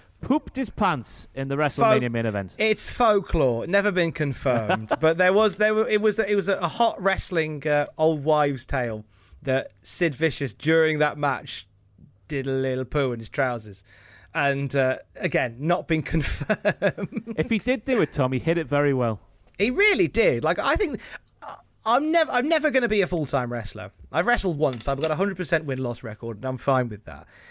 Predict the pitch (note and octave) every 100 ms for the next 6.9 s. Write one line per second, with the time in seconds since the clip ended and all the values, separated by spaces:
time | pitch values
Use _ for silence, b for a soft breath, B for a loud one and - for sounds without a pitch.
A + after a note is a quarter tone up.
0 | B - G#3 A#3+ D4+ F4 - F#3 G3 G3
1 | - A#2+ A#2 A2+ C3 A#2+ C3+ B2+ C#3 C3+
2 | E3+ - B3+ E4 C4 C4 A3 C#4 C#4+ E4
3 | F4+ F#4 D4+ - - D#4+ F4+ D#4 G3 F#3
4 | C3 A#2 G2+ G2+ b - A3 A3+ - B
5 | B - G#3+ D4 A3 G#3 G#3 A3 - B3
6 | F#3 A2 C3+ F#3 - D#3 E3 F3